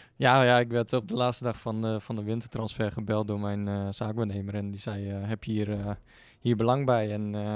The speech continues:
nou ja, dat was eigenlijk direct een ja. En, eh,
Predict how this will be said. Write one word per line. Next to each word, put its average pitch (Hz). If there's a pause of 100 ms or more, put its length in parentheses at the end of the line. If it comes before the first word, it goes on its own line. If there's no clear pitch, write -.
nou 104
ja, - (140)
dat -
was 117
eigenlijk 156
direct 113
een 113
ja. 110
En, 107
eh, 104